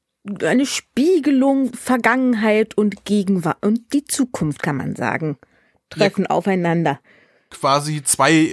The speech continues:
Speaker 2: Familiengenerationen, ganz
Speaker 1: Genau.
Speaker 2: genau.
Speaker 1: Wobei es qu-, die Szene aus dem Film ist, jedoch hat man Klein Raditz dazu ergänzt.
Speaker 2: Ja, das soll halt die Familie zeigen, ne?
Speaker 1: Ich, ich, ich find,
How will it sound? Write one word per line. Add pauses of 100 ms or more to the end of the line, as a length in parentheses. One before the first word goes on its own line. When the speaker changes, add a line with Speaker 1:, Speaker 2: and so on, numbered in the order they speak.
Speaker 2:
Familiengenerationen,
ganz
Speaker 1:
Genau.
Speaker 2:
genau. (140)
Speaker 1:
Wobei (160)
es (360)
qu-, (180)
die
Szene (300)
aus
dem
Film
ist, (360)
jedoch
hat
man (220)
Klein
Raditz
dazu
ergänzt. (720)
Speaker 2:
Ja,
das
soll
halt
die
Familie
zeigen,
ne?
Speaker 1:
Ich,
ich, (180)
ich
find,